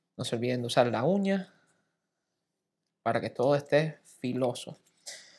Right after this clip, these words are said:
Doblan aquí al otro lado y aquí comienzan a ver uno de los logos de la iglesia. Y comienzan a ver nuevamente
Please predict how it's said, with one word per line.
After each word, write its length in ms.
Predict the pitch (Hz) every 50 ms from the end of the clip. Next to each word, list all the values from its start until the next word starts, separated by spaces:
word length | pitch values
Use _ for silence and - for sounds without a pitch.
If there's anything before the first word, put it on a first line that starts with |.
| _ _ _ _ _ _ _ _ _
Doblan 380 | - 156 160 220 233 220 214 196
aquí 320 | 185 180 185 - 202 196
al 120 | 185 170 175
otro 220 | 185 185 185 170
lado 480 | 170 170 180 185 190 247 302 262 - - _ _ _ _
y 100 | - -
aquí 160 | 139 135 143
comienzan 460 | 139 - 147 147 143 147 143 - 151 131
a 100 | 127 131
ver 400 | 135 139 143 139 143 143 143 - _
uno 240 | - - 135 131 135
de 80 | 135 127
los 140 | 123 123
logos 320 | 135 131 135 131 135 131 131
de 100 | 127 120
la 100 | 123 120
iglesia. 580 | 120 135 165 170 165 160 - - 170 185 185 - _ _ _ _ _ _ _ _ _ _ _ _ _ _ _ _ _ _ _ _ _ _ _ _ _ _ _ _ _ _ _ _ _ _ _ _
Y 100 | - 139
comienzan 400 | 135 - 131 127 131 131 - 151
a 60 | 135
ver 160 | 131 131 127 131
nuevamente 840 | 139 156 185 196 190 170 156 147 147 151 147 - 147 143 143 143